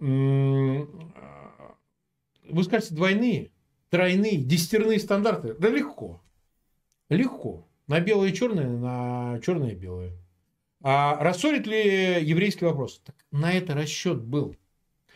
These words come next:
А вы посмотрите, как, э, реагируют мусульмане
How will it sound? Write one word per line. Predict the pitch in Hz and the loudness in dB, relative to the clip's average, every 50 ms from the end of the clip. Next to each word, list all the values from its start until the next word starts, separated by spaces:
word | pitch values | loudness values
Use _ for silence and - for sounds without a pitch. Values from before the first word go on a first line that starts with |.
| - - - - - - | -20 -20 -20 -20 -14 -6
А | 123 127 | -2 0
вы | 143 165 165 | 0 0 0
посмотрите, | 175 - 180 196 208 233 226 170 143 117 | -2 -2 -2 -2 -2 -2 -4 -6 -8 -8
как, | - 127 120 117 - - | -6 -8 -8 -8 -10 -14
э, | - - 139 131 123 120 120 | -16 -14 -12 -10 -8 -4 -2
реагируют | 120 135 139 131 131 180 175 147 - | 0 0 0 0 0 0 -2 -2 -2
мусульмане | 123 123 120 - 147 143 143 139 127 110 104 98 92 90 90 - | -2 -4 -4 -4 -4 -2 -2 -2 -4 -4 -8 -10 -14 -16 -20 -20